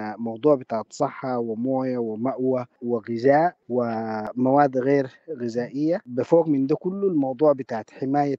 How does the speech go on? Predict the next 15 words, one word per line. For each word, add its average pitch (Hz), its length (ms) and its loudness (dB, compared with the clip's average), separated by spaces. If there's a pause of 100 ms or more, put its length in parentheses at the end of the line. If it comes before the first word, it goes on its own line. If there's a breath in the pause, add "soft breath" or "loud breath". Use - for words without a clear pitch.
المدنيين 120 640 -6
وحماية 120 380 -10 (120)
الطفل. - 400 -16
فالموضوعات 123 640 2
الخمسة 156 420 -2
دي 156 80 2 (100)
هي 156 300 4
بالتراتبية 127 760 0 (100)
حسب 151 460 0 (120)
حاجيات 127 960 -2
الناس 127 360 -8
ال-، 104 540 -8 (380 soft breath)
آه، 110 240 -2
في 117 140 -8
دارفور. 107 440 -6